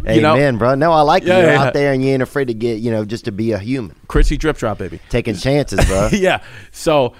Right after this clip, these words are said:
Speaker 1: so anyway, so the tr-, trip is going good. First of all, you know, it's, you're in about ten thousand dollars to have, you know, your mother and your daughter, uh, go. You're in about, it's about ten G's. So first day we get there, we go to the Magic Kingdom,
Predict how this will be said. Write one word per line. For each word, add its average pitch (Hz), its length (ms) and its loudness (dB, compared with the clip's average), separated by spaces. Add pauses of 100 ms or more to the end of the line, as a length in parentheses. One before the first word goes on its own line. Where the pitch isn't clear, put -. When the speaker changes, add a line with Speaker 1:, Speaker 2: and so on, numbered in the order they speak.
(200)
Speaker 1:
so 135 440 -2 (220)
anyway, 120 480 -4
so - 300 -12
the - 100 -14 (120)
tr-, - 160 -10
trip 185 300 -4
is 156 120 -4
going 151 280 -2
good. 113 280 -4 (160)
First 202 220 -2
of 151 100 -6
all, 131 320 0 (200)
you 135 120 -4
know, 110 220 -6 (220)
it's, - 180 -20 (420)
you're 147 120 0
in 160 80 -2
about 135 260 0
ten 156 180 0
thousand 131 340 0
dollars 117 440 0 (120)
to 123 140 -6
have, 113 260 -4
you 123 80 -4
know, 113 60 -2
your 110 160 -4
mother 123 280 0
and 113 120 -4
your 113 80 -6
daughter, 113 500 -2
uh, 101 100 -12 (120)
go. 107 400 -4
You're 123 160 -6
in 120 80 -6
about, 113 240 -6
it's - 80 -16
about 120 180 -2
ten 143 220 -4
G's. 101 300 -12 (800)
So 135 320 -4 (400)
first 170 280 0
day 165 120 4
we 147 120 0
get 175 220 0
there, 160 140 2
we 151 60 0
go 147 120 2
to 143 60 2
the 131 80 -4
Magic 147 360 -2
Kingdom, 135 460 -2